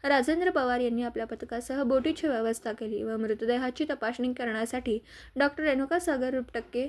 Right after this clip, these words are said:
व शिल्पा गहाणे, वैद्यकीय अधिकारी डॉक्टर दत्तात्रय कापसे यांनी अथक प्रयत्न केले. यावेळी आरपीआय तालुकाध्यक्ष विलास साळवे, नवीन साळवे, सागर साळवे,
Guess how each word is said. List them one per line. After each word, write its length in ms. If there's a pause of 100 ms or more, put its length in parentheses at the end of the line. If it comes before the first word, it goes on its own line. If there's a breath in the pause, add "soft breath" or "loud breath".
व 140
शिल्पा 380
गहाणे, 440 (400 loud breath)
वैद्यकीय 360
अधिकारी 360
डॉक्टर 300
दत्तात्रय 460
कापसे 440
यांनी 200
अथक 400
प्रयत्न 340
केले. 220 (680 soft breath)
यावेळी 260
आरपीआय 440
तालुकाध्यक्ष 560 (240)
विलास 420
साळवे, 320
नवीन 320
साळवे, 440
सागर 360
साळवे, 380